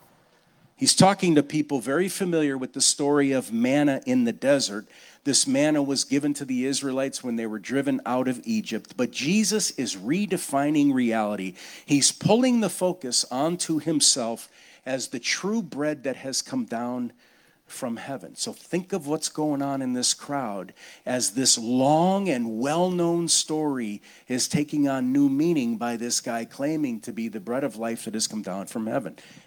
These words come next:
Many disciples are listening, many more than just the original twelve. This is a large crowd of people.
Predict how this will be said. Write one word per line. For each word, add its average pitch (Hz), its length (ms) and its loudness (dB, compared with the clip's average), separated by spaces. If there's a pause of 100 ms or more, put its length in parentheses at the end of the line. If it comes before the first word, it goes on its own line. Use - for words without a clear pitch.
Many 180 240 -2
disciples 165 680 -2
are 113 200 -8
listening, 101 580 -6 (300)
many 165 340 4
more 165 640 4 (400)
than 123 180 0
just 135 320 2
the 131 120 -2
original 117 460 -4
twelve. 107 440 -4
This 117 200 -2
is 151 80 -2
a 156 80 -2
large 123 380 0
crowd 113 260 -4
of 107 140 -10
people. 117 400 -8